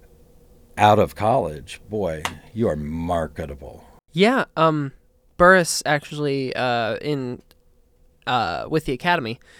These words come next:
Speaker 2: uh, offers a bunch of classes. If you don't go to the Academy, you have to, like, apply for the Academy classes.
Speaker 1: Mm-hmm.
Speaker 2: But there's, like, German, Japanese. I think French is a Burris class now 'cause we finally got a Burris French teacher. Spanish, um,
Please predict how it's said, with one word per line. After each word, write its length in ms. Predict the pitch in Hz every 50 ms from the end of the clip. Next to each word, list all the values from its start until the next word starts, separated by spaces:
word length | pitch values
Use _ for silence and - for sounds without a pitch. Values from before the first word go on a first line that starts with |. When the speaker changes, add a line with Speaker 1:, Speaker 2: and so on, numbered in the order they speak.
| - - - _ _ - -
Speaker 2:
uh, 220 | - 131 123 117 -
offers 420 | - 143 131 - 147 139 131 -
a 120 | 107 131 131
bunch 300 | 131 - 156 170 175 -
of 100 | 156 131
classes. 540 | - - - - - - - - - - -
If 140 | 151 147 160
you 60 | 165
don't 140 | 165 156 -
go 100 | 151 143
to 60 | 139
the 80 | 131
Academy, 320 | 123 - - 131 117 110 110
you 40 | 101
have 100 | 110 -
to, 80 | - 104
like, 120 | 110 -
apply 280 | 107 - - 120 113 120
for 100 | 104 92
the 100 | 92 90
Academy 300 | - - 139 - - -
classes. 280 | - - 107 101 95
Speaker 1:
Mm-hmm. 120 | 101 92 101
Speaker 2:
But 140 | 127 123 -
there's, 200 | 143 139 139 139
like, 160 | 127 127 -
German, 480 | - 160 165 165 160 156 131 123 123 120
Japanese. 840 | - 143 143 - 156 147 143 143 139 135 127 120 110 113 - - - _ _ _ _ _ _ _ _ _ -
I 80 | - 151
think 160 | - 175 160
French 340 | - - 208 202 202 - -
is 60 | 156
a 60 | 151
Burris 260 | - 160 180 180 -
class 340 | - - 151 131 127 - -
now 180 | 135 113 110 131
'cause 140 | - 139 135
we 60 | 143 135
finally 240 | - 139 135 135
got 140 | 127 135 123
a 60 | 123 - - - - - -
Burris 240 | 131 123 117 123 -
French 280 | - 131 123 127 - -
teacher. 400 | - 117 95 - - - 113 - - - - - _ - -
Spanish, 880 | - - - 175 165 151 135 120 135 139 - - - - - - - _ _ _ _ _ _ _ _ _ -
um, 500 | 127 123 120 113 113 110 104 104 117